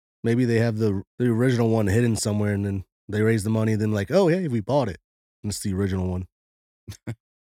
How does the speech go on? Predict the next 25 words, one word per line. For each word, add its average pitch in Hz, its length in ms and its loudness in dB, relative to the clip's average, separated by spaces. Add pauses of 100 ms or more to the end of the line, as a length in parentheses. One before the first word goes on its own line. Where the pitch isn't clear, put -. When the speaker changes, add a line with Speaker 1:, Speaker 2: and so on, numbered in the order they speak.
Speaker 2:
Money 95 400 2
laundering 90 520 -4
scheme. 90 420 -4 (480)
Speaker 1:
The - 80 -18
fact 104 160 -2
that 110 80 -2
they 101 80 0
didn't 101 140 0
have 92 100 -2
insurance 90 460 -6
on 80 120 -8
it, 80 80 -10
though. 80 260 -10 (380)
Speaker 2:
Well, 165 140 0
I 160 60 0
mean, 160 220 -2 (400)
do 190 60 -8
you 208 80 -4
really 165 280 0
suspect 127 560 -2
that - 100 -4
someone's 107 340 -2
gonna 98 140 -2
come 95 160 -2
steal 90 500 -4